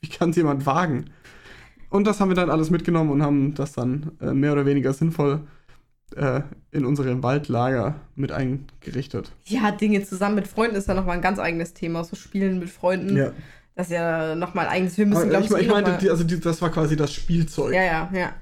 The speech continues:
Speaker 2: Aber ich glaub, wir müssen generell nochmal eine zweite Folge machen, weil wir sind jetzt kaum über das Alter sechs, sieben, acht oder was
Speaker 1: Ist halt echt
Speaker 2: hinausgekommen.
Speaker 1: so.
Speaker 2: Ich glaub, da können locker noch ein zweiter Teil folgen. Vor allem,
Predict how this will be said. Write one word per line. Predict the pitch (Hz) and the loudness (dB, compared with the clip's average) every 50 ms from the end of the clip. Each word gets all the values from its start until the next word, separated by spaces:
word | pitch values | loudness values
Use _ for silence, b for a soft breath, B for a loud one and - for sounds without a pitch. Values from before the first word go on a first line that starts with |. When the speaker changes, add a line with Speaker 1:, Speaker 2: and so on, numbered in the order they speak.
| B B B B B B | B B B B B B
Speaker 2:
Aber | B 190 190 190 | B 2 2 4
ich | 190 196 - | 4 4 4
glaub, | 214 214 202 | 4 4 4
wir | 226 220 | 4 2
müssen | 214 208 - 170 | 2 0 -2 0
generell | 190 185 185 180 190 220 | 0 2 2 4 2 2
nochmal | 226 220 202 175 175 | 2 2 0 0 0
eine | 180 175 | -2 -2
zweite | - - 185 175 185 | -2 -2 -2 -2 -2
Folge | 185 - - 190 196 196 | -2 0 0 2 2 2
machen, | 180 175 180 185 190 175 | 2 0 -2 -2 -2 0
weil | 175 175 170 | 0 0 0
wir | 180 185 | -2 -2
sind | 180 190 185 | 0 0 0
jetzt | 190 185 190 - | 0 -2 -2 -2
kaum | - 240 208 220 208 | 0 2 2 2 2
über | 202 190 196 | 2 0 0
das | 190 190 - | -2 -2 -2
Alter | - 165 185 185 196 185 | -2 -2 -2 0 -2 -2
sechs, | 180 180 190 202 - - | -2 -4 -6 -6 -8 -6
sieben, | - 196 185 185 - | -4 -4 -2 -2 -4
acht | - - - - | -6 -8 -8 -8
oder | 185 175 175 170 | -8 -4 -4 -4
was | 170 180 - - | -4 -6 -8 -10
Speaker 1:
Ist | |
halt | - - | -10 -6
echt | 196 190 | -4 -2
Speaker 2:
hinausgekommen. | 190 190 185 180 156 156 156 151 156 - 151 160 - 190 208 | -2 0 0 2 2 2 2 2 2 2 2 0 0 0 0
Speaker 1:
so. | 135 139 - B B B B B B B B B | -2 -2 -6 B B B B B B B B B
Speaker 2:
Ich | B 196 - | B -4 0
glaub, | - 196 196 196 | 0 0 2 4
da | 196 185 180 185 | 2 2 2 2
können | 180 - 214 190 185 180 180 190 | 0 -2 -2 -2 0 0 2 2
locker | 202 247 294 - 220 190 | 4 2 2 2 2 2
noch | 190 180 180 | 2 0 0
ein | 180 175 180 | -2 -4 -4
zweiter | - 180 175 170 170 165 | -2 -2 -2 -2 -2 -6
Teil | - 180 165 165 | -4 -4 -4 -4
folgen. | 165 - 180 175 175 180 175 | -2 -2 -2 -2 0 -2 -4
Vor | - - - - | -8 -10 -4 0
allem, | 214 240 226 208 214 226 240 233 - | 2 4 4 4 4 2 0 -2 -8